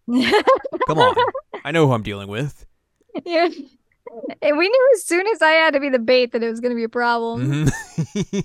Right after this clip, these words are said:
Speaker 2: <laughs>
Speaker 1: I was like, "Oh, boy." But we didn't die at that point, so
Speaker 2: No, we were, we were still good.
Speaker 1: we were still fine and only lost Charlie at that point.
Speaker 2: Mm-hmm.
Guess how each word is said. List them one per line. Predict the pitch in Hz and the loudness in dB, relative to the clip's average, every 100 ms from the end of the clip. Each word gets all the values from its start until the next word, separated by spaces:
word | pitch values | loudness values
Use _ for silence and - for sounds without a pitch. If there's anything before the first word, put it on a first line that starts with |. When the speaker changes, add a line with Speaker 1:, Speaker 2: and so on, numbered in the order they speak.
| - | -6
Speaker 2:
<laughs> | 208 277 | -8 -8
Speaker 1:
I | |
was | 277 | -10
like, | 254 - | -10 -6
"Oh, | 269 247 233 | -4 -4 -6
boy." | 214 220 240 - 285 311 _ _ _ _ _ _ _ _ _ | -6 -8 -8 -8 -10 -12 _ _ _ _ _ _ _ _ _
But | 269 - _ | -4 -4 _
we | 240 262 | -2 0
didn't | 427 440 | -2 0
die | 415 466 | 0 0
at | 440 | -2
that | 302 - | -4 -2
point, | 269 - 269 | -4 -4 -6
so | - 233 233 | -6 -4 -2
Speaker 2:
No, | 226 170 113 95 | 0 0 0 -2
we | 107 | -4
were, | 127 123 131 | -4 -4 -4
we | 123 | -4
were | 127 | -4
still | 147 139 | -4 -2
good. | 147 113 92 98 _ _ _ _ _ _ _ _ _ _ 202 | -2 -2 -6 -14 _ _ _ _ _ _ _ _ _ _ -16
Speaker 1:
we | 202 220 226 220 226 | -14 -12 -12 -10 -8
were | 233 | -8
still | - 254 254 | -4 -4 -2
fine | 277 262 262 | 0 0 0
and | 240 240 | 0 -2
only | 240 233 240 | -2 0 0
lost | 233 240 - | 0 0 -2
Charlie | 240 214 220 202 | -6 -4 -6 -8
at | |
that | 214 214 | -8 -8
point. | 196 202 208 - | -10 -12 -14 -12
Speaker 2:
Mm-hmm. | 101 104 123 | -12 -10 -10